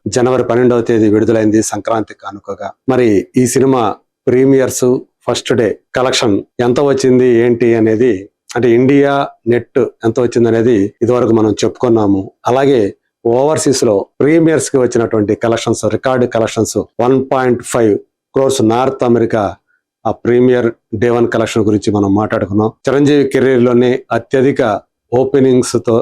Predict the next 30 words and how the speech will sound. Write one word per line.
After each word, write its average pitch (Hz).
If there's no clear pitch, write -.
స్టార్ట్ 120
అయినటువంటి 110
సినిమాగా 110
కూడా 101
చెప్పుకున్నాం. 92
మరి 147
వరల్డ్ 170
వైడ్ 156
గా 143
ఈ -
సినిమాకి 131
వచ్చినటువంటి 110
షేర్ 147
వాల్యూ 113
ఎంత, 101
దీని 135
ప్రీ 147
బిజినెస్ 123
వాల్యూ 104
ఎంత, 104
మొదటి 175
రోజు 147
ఎంత 135
రికవర్ 123
అయింది 104
అనే 117
విషయాల్ని 127
ఇప్పుడు 110
మనం 101
మాట్లాడుకోబోతున్నాం. 104